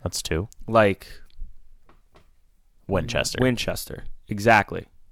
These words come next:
Speaker 2: That was, I'm gonna make it,
Speaker 1: Forty-six
Speaker 2: I'm gonna
Speaker 1: degrees of
Speaker 2: make
Speaker 1: bank.
Speaker 2: it Winchester.
Speaker 1: Okay.
Speaker 2: And then I am going to build up all around turns,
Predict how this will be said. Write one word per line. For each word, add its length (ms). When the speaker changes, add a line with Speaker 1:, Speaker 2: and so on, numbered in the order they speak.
Speaker 2:
That 120
was, 240
I'm 100
gonna 120
make 260
it, 40
Speaker 1:
Forty-six 460
Speaker 2:
I'm 40
gonna 140
Speaker 1:
degrees 140
of 60
Speaker 2:
make 240
Speaker 1:
bank. 180
Speaker 2:
it 20
Winchester. 760
Speaker 1:
Okay. 260
Speaker 2:
And 180
then 360
I 240
am 220
going 380
to 580
build 300
up 280
all 280
around 420
turns, 500